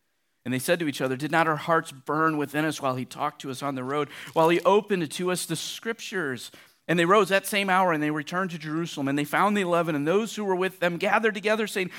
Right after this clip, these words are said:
"The Lord is risen indeed, and he's appeared to Simon." And then they told what happened on the road and how he was known to them in the breaking of the bread.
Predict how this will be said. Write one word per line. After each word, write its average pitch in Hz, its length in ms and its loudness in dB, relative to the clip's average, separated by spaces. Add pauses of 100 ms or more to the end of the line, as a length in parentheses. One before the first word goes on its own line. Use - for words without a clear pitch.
(140)
"The 208 140 -4
Lord 311 240 2
is 202 120 -2
risen 294 300 0
indeed, 277 420 0
and 214 140 4
he's 262 160 2
appeared 277 440 -2
to 240 80 -2
Simon." 208 760 -6 (1200)
And 160 160 -6
then 277 360 -4
they 214 120 -2
told 202 440 -8
what 180 160 -6
happened 131 580 -6
on 120 220 -6
the 160 80 -8
road 127 420 -12 (300)
and 120 100 -12
how 131 160 -6
he 180 100 -8
was 175 160 -10
known 120 200 -8
to 107 80 -12
them 113 140 -10
in 113 60 -10
the 104 60 -12
breaking 110 600 -12
of 101 120 -14
the 107 80 -14
bread. 110 340 -6